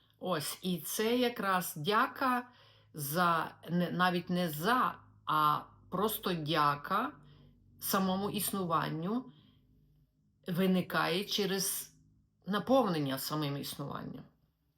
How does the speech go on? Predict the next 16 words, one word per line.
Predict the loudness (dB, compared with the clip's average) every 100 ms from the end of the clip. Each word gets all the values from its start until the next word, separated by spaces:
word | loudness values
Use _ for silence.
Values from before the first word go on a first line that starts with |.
| _ _ _ -20 -20 -20 _
Через | -4 -2 0
наповнення | 0 0 2 4 4 4 2 0
самим | -2 0 0 0 0 0 -2 -4 -8 -8
єством | -4 0 0 0 -2 0 2 2 2 -2 -4 -10 -14
ва-, | -2 2 4 4 2
вашого | 2 2 2 -2 -2 0 -2 -2 -4 -6 -10 -10
існування. | -8 -2 0 0 -4 -6 -12 -18 _ _ _ _ -20 -20 -20 -8
Через | -4 -2 -2 -4 -8 -12 -4
наповнення | -4 0 0 0 0 0
самої | -2 -2 -2 -2 -2
суті | -2 -2 -2 -4
вашого | -2 -2 -2 -6
існування. | -8 -10 -10 -10 -12 -16 _ _ _ _ _ _ _ -8
Це | -4 -2 0
є | 2 2 0 -2 -8
дяка. | -4 -2 -4 -6 -16